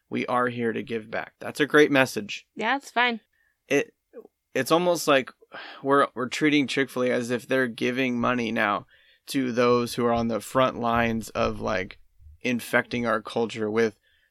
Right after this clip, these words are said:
Speaker 1: the L G B T Q perversion. Like, the ones who are actually stamping and signing same-sex marriage certificates.
Speaker 2: Yeah.
Speaker 1: Like, that's who they're giving to now.
Speaker 2: Well, it's because people will say things like, "There is no neutrality."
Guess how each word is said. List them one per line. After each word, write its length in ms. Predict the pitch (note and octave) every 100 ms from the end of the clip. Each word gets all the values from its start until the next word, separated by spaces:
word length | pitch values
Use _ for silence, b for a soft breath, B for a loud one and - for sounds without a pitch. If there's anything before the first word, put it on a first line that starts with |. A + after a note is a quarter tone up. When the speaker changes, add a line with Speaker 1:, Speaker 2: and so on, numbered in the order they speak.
| _
Speaker 1:
the 220 | A2+ A2+
L 140 | A2+ A2+
G 140 | A2
B 140 | G#2+ A2
T 160 | -
Q 220 | G#2 A#2+ G#2
perversion. 640 | A2+ G#2 A2 G#2+ G#2 F#2+
Like, 260 | A2 A#2+ - b b b
the 80 | C3
ones 240 | C#3+ C#3+
who 100 | C#3+ C3
are 80 |
actually 720 | A#2 B2+ - C3 A#2+ A#2 A2 - _ _ _ _ _ _ _
stamping 640 | - - - C#3 C3+ C#3 B2+
and 120 | A#2
signing 680 | - - B2 A2+ A2 G#2+ G#2+ - _ _ _
same-sex 600 | - B2 A#2+ - A#2 -
marriage 360 | A2+ A2+ A#2 -
certificates. 720 | G#2+ A2+ A2+ - - - -
Speaker 2:
Yeah. 220 | G#3+ - G#3+ -
Speaker 1:
Like, 200 | B2 A#2
that's 240 | C3 -
who 120 | C#3
they're 160 | B2 A#2+
giving 320 | A2+ G#2+ D#2
to 180 | - F#2+
now. 220 | G2+ - B B
Speaker 2:
Well, 180 | - C4+
it's 100 | B3+
because 220 | D#4 D#4+
people 360 | - D4 C4+ B3+
will 100 | A#3+
say 240 | - G#3+
things 320 | G#3 G#3+ G#3 G3
like, 280 | F#3 F#3
"There 180 | - G3+
is 160 | G3+ G#3
no 80 | G3+
neutrality." 720 | F#3+ - F3+ D#3+ F#2+ F#2